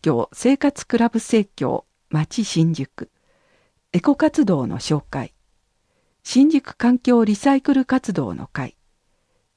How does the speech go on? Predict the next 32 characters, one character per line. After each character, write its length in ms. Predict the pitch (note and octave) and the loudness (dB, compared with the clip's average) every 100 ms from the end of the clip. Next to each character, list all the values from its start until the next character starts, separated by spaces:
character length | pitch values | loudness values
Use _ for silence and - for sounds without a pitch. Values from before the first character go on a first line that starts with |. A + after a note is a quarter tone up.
| - | -4
つ 140 | - | 4
な 160 | G#3 C#4 | 4 6
げ 200 | C#4 C4+ | 4 4
よ 200 | B3 C#3+ | 2 0
う 60 | |
次 140 | - D3+ | -2 -6
世 220 | - A3 | 0 2
代 240 | F3+ B2 | 2 -4
に。 160 | B2+ - _ _ _ _ _ | -10 -14 _ _ _ _ _
知 240 | - G3 | -2 0
恵、 160 | A#3+ - | 0 -2
節 360 | - D#3+ - G#3 | -4 -4 0 0
約、 420 | F#3 - - - - | 0 -2 -8 -8 -2
エ 80 | E3 | 2
ネ 160 | G3 | 4
ル 160 | G3+ D3+ | 2 -2
ギ 280 | - - _ | -8 -20 _
ー。 40 | _ _ _ _ _ _ _ _ _ _ _ _ | _ _ _ _ _ _ _ _ _ _ _ _
新 280 | - C4+ D4+ | 2 4 6
宿 240 | D4+ - | 2 0
区 120 | A3+ | 0
の 120 | D#3 | 0
リ 120 | C#3+ E3 | 0 0
サ 180 | D4 | 2
イ 80 | D4+ | 2
ク 140 | - F3+ | 0 -2
ル 160 | B2+ | -2
を 60 | A2 | -2
考 300 | F#3+ F#3 G3+ | 2 4 4
え 140 | F3 | 2
る 100 | D#3 | -2
会。 300 | - A#2+ - | -6 -12 -12